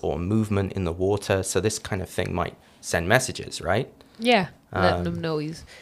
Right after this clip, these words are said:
Speaker 2: interested in, uh, in the area.
Speaker 1: <laughs> It could be a spa day.
Speaker 2: Oh,
Speaker 1: Right?
Speaker 2: there, yeah, there you
Speaker 1: Spa
Speaker 2: go.
Speaker 1: day.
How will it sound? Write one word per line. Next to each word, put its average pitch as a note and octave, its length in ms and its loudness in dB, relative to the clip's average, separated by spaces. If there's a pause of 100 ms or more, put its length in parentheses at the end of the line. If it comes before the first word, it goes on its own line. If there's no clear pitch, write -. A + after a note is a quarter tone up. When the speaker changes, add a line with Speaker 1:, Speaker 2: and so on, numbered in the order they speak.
(260)
Speaker 2:
interested F3+ 680 -8
in, E3+ 200 -6
uh, - 300 -4
in F3 220 0
the D#3+ 200 -2
area. G3 560 0
Speaker 1:
<laughs> - 760 -18
It D#3+ 1120 6
could G2+ 260 0
be G2+ 320 -4
a F2 140 2
spa G2 440 2
day. - 260 -4 (540)
Speaker 2:
Oh, G#3+ 280 2 (160)
Speaker 1:
Right? G2 120 2
Speaker 2:
there, E3+ 240 6
yeah, E3+ 280 4 (100)
there D#3+ 140 4
you F3 60 8
Speaker 1:
Spa F2+ 140 6
Speaker 2:
go. A#2+ 80 2
Speaker 1:
day. A2+ 260 -2